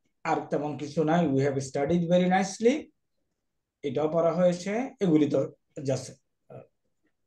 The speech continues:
স্ক্যানিং করা, এগুলি কিছু না। তা-, তারপরে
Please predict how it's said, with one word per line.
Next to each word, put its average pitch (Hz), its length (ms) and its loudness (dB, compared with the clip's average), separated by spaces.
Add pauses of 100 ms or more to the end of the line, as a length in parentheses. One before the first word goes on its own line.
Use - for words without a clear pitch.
(480)
স্ক্যানিং 131 440 -6
করা, - 380 -12
এগুলি 113 340 -10
কিছু 123 260 -12
না। 107 180 -18 (760)
তা-, - 500 -10 (320)
তারপরে 156 580 0